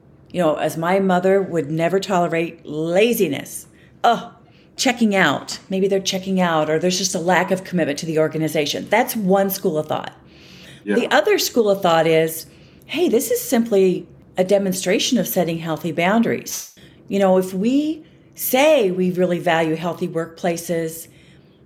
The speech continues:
Speaker 1: and then condemn employees for wanting to contain their work hours or meet expectations, we condemn them for wanting to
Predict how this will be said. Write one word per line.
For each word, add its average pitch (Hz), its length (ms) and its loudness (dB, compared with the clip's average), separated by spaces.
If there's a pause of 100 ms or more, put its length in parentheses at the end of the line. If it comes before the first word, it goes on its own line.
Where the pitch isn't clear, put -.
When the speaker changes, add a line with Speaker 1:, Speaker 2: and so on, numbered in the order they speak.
(140)
Speaker 1:
and 190 220 2
then 185 380 2
condemn 202 680 0
employees 185 720 -2
for 196 120 -2
wanting 196 440 -2
to 170 280 -2 (260)
contain 190 560 0
their 208 160 2
work 185 260 0
hours 185 440 2
or 156 280 -2 (220)
meet 214 640 2
expectations, 185 1200 0 (420)
we 190 180 0
condemn 190 480 2
them 208 200 0
for 185 120 0
wanting 180 340 0
to 175 380 -2